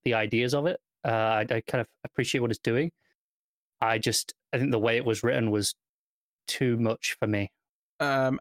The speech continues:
Speaker 2: I think, I think the writing was that bad to get through. Uh, uh, it was a lot of it, and, uh, maybe it could have been trimmed down a bit, but it was supposed to be emulating this podcast where she's going into detail, so it's kind of this, like, you know.
Speaker 1: I think, I think for me, it's when you have stuff like that,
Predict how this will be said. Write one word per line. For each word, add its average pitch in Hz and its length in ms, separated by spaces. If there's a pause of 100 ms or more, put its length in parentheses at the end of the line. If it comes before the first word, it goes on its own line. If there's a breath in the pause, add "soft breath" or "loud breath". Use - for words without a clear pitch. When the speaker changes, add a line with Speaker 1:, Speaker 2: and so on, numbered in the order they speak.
Speaker 2:
I 277 200
think, 277 200
I 240 200
think 208 120
the 151 80
writing 131 180
was 107 120
that 104 180
bad 95 180
to 98 80
get 87 220
through. 92 260 (100)
Uh, 92 360 (260)
uh, 98 220 (280)
it 165 240
was 208 140
a 185 60
lot 127 360
of 127 100
it, 143 120 (260)
and, 120 120
uh, 113 180
maybe 135 220
it - 80
could 131 100
have 120 80
been 117 80
trimmed 107 240
down 101 160
a 110 60
bit, 117 180 (100)
but 113 220 (320 soft breath)
it 147 100
was 165 140
supposed 180 340
to 170 60
be 147 100
emulating 127 380
this 113 140
podcast 120 520
where 117 80
she's 110 200
going 107 120
into 104 160
detail, 101 380
so 110 240
it's 113 320
kind 139 160
of 123 80
this, - 320
like, 101 160 (180)
you 156 120
know. 101 120 (120)
Speaker 1:
I 180 100
think, 220 180 (280)
I - 20
think 214 160
for 226 100
me, 214 220
it's 170 220
when 175 120
you 190 120
have 185 200
stuff - 380
like 117 400
that, 123 260